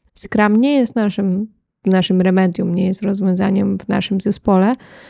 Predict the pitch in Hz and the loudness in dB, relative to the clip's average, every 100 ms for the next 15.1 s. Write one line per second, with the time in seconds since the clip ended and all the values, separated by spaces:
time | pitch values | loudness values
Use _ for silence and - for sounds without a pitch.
0 | - - 403 302 247 185 208 196 190 185 | -20 -6 0 2 2 0 0 2 2 2
1 | 190 180 185 185 185 180 185 - 226 240 | 0 0 0 0 0 0 -2 -2 -2 -2
2 | - - _ _ - 185 185 254 247 233 | -6 -20 _ _ -4 0 0 0 -2 0
3 | 226 - 226 214 220 220 202 202 196 - | 0 2 2 2 0 -2 -2 -2 -2 -4
4 | 190 - - 190 - 185 185 175 190 185 | -6 -8 -4 -4 -2 -2 -2 0 0 0
5 | - 185 185 185 - 208 208 196 214 185 | -2 -2 0 -2 0 0 2 -2 -6 -4
6 | 180 190 - 202 196 185 196 202 208 - | -4 -4 -4 -2 -2 0 2 2 0 -2
7 | - 202 208 208 208 220 220 208 202 233 | -2 0 2 0 0 -4 0 -2 0 0
8 | 226 220 - 226 240 240 226 180 180 - | 0 -2 -6 -4 -4 0 0 0 -4 -8
9 | 220 _ _ _ _ _ _ - 185 - | -10 _ _ _ _ _ _ -4 -4 -4
10 | - 202 202 208 208 226 - 214 208 208 | -4 0 2 2 0 0 0 0 2 0
11 | 214 - 202 196 202 202 202 190 180 190 | 0 -4 -4 -2 0 -2 -2 -2 0 0
12 | 202 - 214 214 226 233 220 208 196 196 | 0 0 0 0 0 2 2 0 0 2
13 | 190 185 196 - 196 202 202 196 196 190 | 2 0 -2 0 0 0 0 2 2 2
14 | 202 196 190 196 196 - 202 190 196 202 | 2 2 -2 -4 -2 -2 -2 -4 -2 -2
15 | 202 | -2